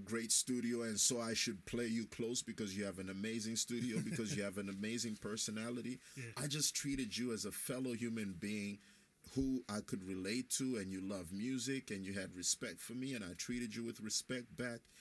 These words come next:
Speaker 1: and we built off that. But, uh, I'm digressing a little bit. I'll,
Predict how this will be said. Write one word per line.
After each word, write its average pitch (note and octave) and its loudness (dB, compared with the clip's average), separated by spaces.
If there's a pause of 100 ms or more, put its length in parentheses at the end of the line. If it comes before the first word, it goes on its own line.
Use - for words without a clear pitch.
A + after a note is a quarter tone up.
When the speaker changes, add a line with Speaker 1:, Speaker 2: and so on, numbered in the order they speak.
(180)
Speaker 1:
and G#2+ 0
we G#2+ 0
built B2 -2
off G2 0
that. F2+ -2 (520)
But, C3+ 0
uh, C3 0 (720)
I'm C3 0
digressing B2+ 2
a G#2+ 0
little G#2 0
bit. G2 -2
I'll, G2+ -2